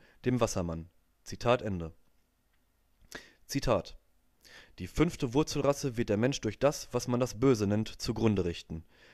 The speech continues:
Dann kommt die sechste Wurzelrasse. Die fünfte Wurzelrasse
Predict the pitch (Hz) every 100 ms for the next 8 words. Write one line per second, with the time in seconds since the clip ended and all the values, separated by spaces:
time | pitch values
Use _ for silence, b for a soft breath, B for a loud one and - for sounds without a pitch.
0 | b - 143 160 151 143 117 120 - 90
1 | 92 - 98 87 85 87 - _ B B
2 | B 92 - 156 - 156 131 156 151 147
3 | 151 160